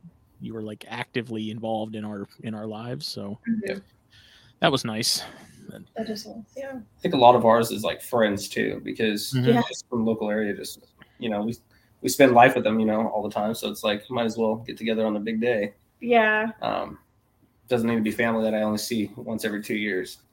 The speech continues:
Speaker 2: Yeah.
Speaker 3: See the friends that we see, you know.
Speaker 2: <laughs> Almost daily at this point.
Speaker 3: Yeah.
Speaker 2: <laughs>
Speaker 1: What, where are y'all going for the honeymoon?
Speaker 3: Uh, we're still trying to go to Thailand,
Speaker 2: <sighs>
Speaker 3: but we'll
Speaker 2: Jeff
Speaker 3: see.
Speaker 2: is trying to go to Thailand.
Speaker 3: Yeah,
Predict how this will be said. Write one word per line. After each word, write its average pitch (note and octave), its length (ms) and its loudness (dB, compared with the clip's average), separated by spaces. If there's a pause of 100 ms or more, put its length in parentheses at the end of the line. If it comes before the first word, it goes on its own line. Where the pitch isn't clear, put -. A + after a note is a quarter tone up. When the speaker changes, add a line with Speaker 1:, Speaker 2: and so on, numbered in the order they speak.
Speaker 2:
Yeah. A3+ 580 -4
Speaker 3:
See - 180 -12
the - 100 -12
friends G2+ 300 -2
that F2 100 -4
we - 60 -8
see, - 280 -8
you F#2+ 120 -10
know. - 180 -10 (480)
Speaker 2:
<laughs> A#3+ 340 -6
Almost G3+ 280 -10
daily G3 320 0
at F#3+ 80 -12
this G#3 160 -8
point. G3+ 340 -6
Speaker 3:
Yeah. - 260 4 (240)
Speaker 2:
<laughs> - 60 -20 (960)
Speaker 1:
What, D#3 180 6
where D#3 100 8
are D#3 40 10
y'all D3+ 180 8
going C#3+ 240 2
for C#3+ 60 0
the B2 100 0
honeymoon? B2+ 340 -2 (920)
Speaker 3:
Uh, B2 220 10
we're C#3 60 2
still D#3+ 200 0
trying C#3 220 8
to C3 80 6
go A#2+ 60 2
to B2+ 100 4
Thailand, A#2 340 6 (600)
Speaker 2:
<sighs> - 80 2
Speaker 3:
but - 360 8 (180)
we'll A2 140 -6
Speaker 2:
Jeff G#2+ 120 2
Speaker 3:
see. G#2 100 0
Speaker 2:
is - 300 -8
trying - 200 -16
to - 60 -20
go - 80 -20
to - 60 -20
Thailand. - 420 -20
Speaker 3:
Yeah, - 180 -10